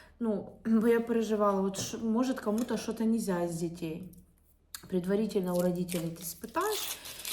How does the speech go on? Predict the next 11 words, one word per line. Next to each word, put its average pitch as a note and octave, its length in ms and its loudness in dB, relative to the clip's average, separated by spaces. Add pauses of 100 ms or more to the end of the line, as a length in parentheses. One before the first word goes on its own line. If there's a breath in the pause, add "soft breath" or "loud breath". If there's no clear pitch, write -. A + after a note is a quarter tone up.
(240)
і F4+ 140 8
там C#4 320 2
це - 180 -4
плавлений F3+ 380 -2
сирок. - 400 -8 (180)
Е, F#3 40 0
замовляєш D4+ 840 -2 (140)
<clears throat> - 180 -20
в C4 240 10
этом G#3+ 280 2
кафе. F4+ 460 -2